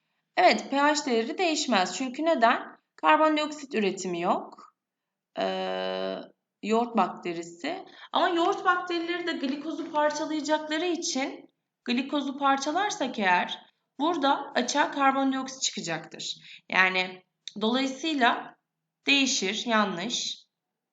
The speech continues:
X kabında oksijen miktarı değişmez ama karbondioksit miktarı artar demiş. Şimdi burada glikozu biz oksijenle parçalayacağız. Oksijenle parçalayacağımız için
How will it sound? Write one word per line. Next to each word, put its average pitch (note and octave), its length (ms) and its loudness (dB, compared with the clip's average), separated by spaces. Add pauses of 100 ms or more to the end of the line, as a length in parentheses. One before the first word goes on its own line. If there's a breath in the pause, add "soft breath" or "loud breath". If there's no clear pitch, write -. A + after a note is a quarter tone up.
(520)
X - 300 2
kabında B3 420 2
oksijen C4+ 480 0
miktarı F#3 520 -2
değişmez C#4+ 580 -2
ama B3+ 200 -2
karbondioksit B3+ 840 0
miktarı G3 720 0 (340 loud breath)
artar B3 500 8
demiş. E3 200 -6
Şimdi A#3+ 300 0
burada E4 220 -2
glikozu C4+ 560 -4
biz E4+ 200 -8
oksijenle A3+ 680 -2
parçalayacağız. E3 840 -6
Oksijenle C4 600 -4
parçalayacağımız C4+ 920 -2
için G#3 420 -8